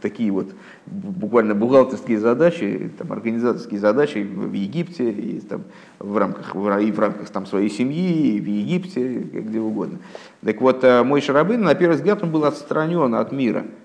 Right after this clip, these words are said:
э, по большому счёту. Вот он был пастух, он с-, не, не, не взаимодействовал, там, вот, пасти скота <laughs> ещё как-то, а заниматься нуждами, там, народа, управлять, руководить, куда-то вести, там, это вроде не для него. А вот нет,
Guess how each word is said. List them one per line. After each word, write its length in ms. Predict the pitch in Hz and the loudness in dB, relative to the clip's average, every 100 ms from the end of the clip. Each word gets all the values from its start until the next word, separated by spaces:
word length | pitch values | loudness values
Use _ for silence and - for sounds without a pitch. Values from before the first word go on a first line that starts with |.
| - - | -20 -10
э, 220 | 101 90 | -6 -4
по 100 | 98 | 0
большому 400 | 110 110 120 110 | 0 0 0 -2
счёту. 300 | - 104 101 | 0 0 0
Вот 160 | - | -6
он 80 | 156 | -4
был 100 | 147 | -4
пастух, 500 | - 127 - 135 101 | 2 2 2 -2 -2
он 200 | - - | -6 -10
с-, 160 | - - | -12 -12
не, 300 | 113 110 110 | -8 -4 -4
не, 280 | 110 110 110 | -2 -2 -2
не 240 | 110 117 | -2 -2
взаимодействовал, 600 | 113 120 123 127 147 127 | -2 -2 -2 0 0 0
там, 220 | - 110 | 0 -2
вот, 120 | 107 - - - - | -2 -10 -18 -20 -6
пасти 320 | - 123 - 135 | 0 0 0 -6
скота 360 | - 170 160 - | 2 2 2 0
<laughs> 40 | |
ещё 260 | 143 113 139 | -2 -2 -2
как-то, 460 | 135 135 - - - - - - _ - | 2 2 2 -4 -10 -14 -20 -20 _ -6
а 1040 | 104 104 107 107 107 104 104 107 117 113 120 | -2 2 2 4 4 4 4 2 2 -2 -4
заниматься 640 | 113 113 117 127 131 - 120 | -4 -2 0 2 0 0 -2
нуждами, 480 | 123 123 117 113 113 | 0 -2 -2 -2 -2
там, 260 | 113 117 | -2 -2
народа, 400 | 117 117 165 156 | -2 0 0 2
управлять, 640 | 127 - 117 107 123 147 - | 0 2 2 2 2 0 -2
руководить, 760 | 113 117 113 113 107 151 139 | -6 -2 -2 -2 -4 -8 -8
куда-то 280 | - 120 113 | -4 -4 -2
вести, 560 | 110 123 120 - 156 156 | -4 -4 -6 -8 -8 -6
там, 220 | 131 117 - - - - | -6 -6 -10 -20 -14 -4
это 360 | 117 131 127 | 0 6 6
вроде 280 | 127 147 127 | 6 2 2
не 160 | 139 139 | 0 -2
для 180 | 143 | -2
него. 380 | 165 175 165 117 - - - _ | 0 2 2 2 -2 -16 -20 _
А 160 | 123 147 | 2 4
вот 220 | 220 226 | 4 2
нет, 320 | 196 175 202 | 2 2 0